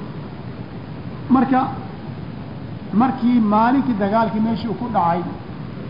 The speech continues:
yaa waxaa la yidhi, "Haddana waxaa noo ballan, eh, maalin fulaan meeshaas aan isugu nimaado." Qoomkan oo Quraysh waxaa hogaaminaya Abu Sufyaan ibn Harb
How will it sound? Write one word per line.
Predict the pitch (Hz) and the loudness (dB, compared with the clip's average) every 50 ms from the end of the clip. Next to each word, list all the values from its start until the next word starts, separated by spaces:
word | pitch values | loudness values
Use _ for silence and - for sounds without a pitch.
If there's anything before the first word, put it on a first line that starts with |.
| - 170 | -2 2
yaa | 170 190 202 208 | 4 6 6 6
waxaa | 208 202 - - 190 208 220 | 6 4 4 4 4 6 6
la | 226 | 8
yidhi, | 233 240 220 | 8 6 6
"Haddana | 185 190 180 202 190 196 185 | 4 2 2 2 2 2 2
waxaa | 185 - - 180 190 | 2 2 2 2 2
noo | 190 196 196 196 180 | 4 4 4 2 4
ballan, | 170 220 233 233 226 214 202 | 4 4 4 4 4 2 2
eh, | 196 185 175 | 0 0 2
maalin | 175 180 185 190 190 190 196 190 180 131 | 2 4 4 4 4 4 6 4 4 4
fulaan | 127 165 185 202 220 208 196 | 2 2 4 4 4 4 4
meeshaas | 185 202 196 - - - - | 2 2 2 0 -2 -4 -6
aan | 156 - | -6 -6
isugu | - 156 156 160 | -4 -2 0 0
nimaado." | 160 156 156 156 147 135 - - - - - - - - - - - - - - - - - - - - | 0 2 4 4 2 2 0 -4 -8 -8 -8 -8 -8 -8 -10 -10 -10 -10 -10 -8 -8 -8 -10 -10 -6 0
Qoomkan | 196 240 277 277 269 240 247 247 240 233 220 233 240 | 2 4 4 6 4 4 4 4 4 4 2 0 0
oo | 220 208 202 - - | 0 0 0 0 0
Quraysh | 190 208 240 254 226 - 220 | 0 0 2 2 2 0 0
waxaa | 202 - 196 196 190 | 0 2 2 4 4
hogaaminaya | 190 190 190 180 202 202 202 214 226 226 214 202 202 196 | 4 4 4 4 2 2 4 2 2 2 2 2 2 2
Abu | 180 180 190 185 | 2 4 4 4
Sufyaan | - 196 190 156 196 226 226 220 214 | 4 4 2 2 4 4 4 4 4
ibn | 202 185 190 | 2 2 0
Harb | - 151 180 214 196 160 | 0 0 0 0 0 0